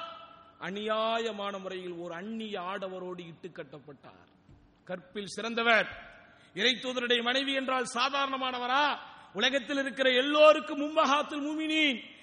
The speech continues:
இறை நம்பிக்கையாளர்கள் அனைவர்களுக்கும் தாய்மார்கள் என்று இறைவனால் புகழாரம் சூட்டப்பட்ட நபிகள் நாயகம் ஸல்லல்லாஹு அலைஹி வஸல்லுடைய அன்பு மனைவியர்களில் இளம் மனைவி ஆயிஷா ரலியல்லாஹு அன்ஹா அநியாயமாக எதிரிகளால்,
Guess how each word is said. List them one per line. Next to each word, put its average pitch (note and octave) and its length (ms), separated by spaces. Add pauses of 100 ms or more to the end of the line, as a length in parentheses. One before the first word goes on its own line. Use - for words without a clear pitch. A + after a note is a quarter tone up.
(140)
இறை C4 220
நம்பிக்கையாளர்கள் C#4+ 720
அனைவர்களுக்கும் D#4 720
தாய்மார்கள் E4 760
என்று D4+ 280
இறைவனால் D4+ 520
புகழாரம் D4+ 460
சூட்டப்பட்ட C4+ 800 (380)
நபிகள் C#4+ 280
நாயகம் C#4+ 400
ஸல்லல்லாஹு C#4+ 260
அலைஹி C4+ 100
வஸல்லுடைய C4 240
அன்பு C#4+ 300
மனைவியர்களில் D4+ 720 (260)
இளம் D4+ 340
மனைவி D4 520 (140)
ஆயிஷா C4 420
ரலியல்லாஹு B3 600
அன்ஹா A#3+ 360 (300)
அநியாயமாக D4 1040 (360)
எதிரிகளால், B3+ 600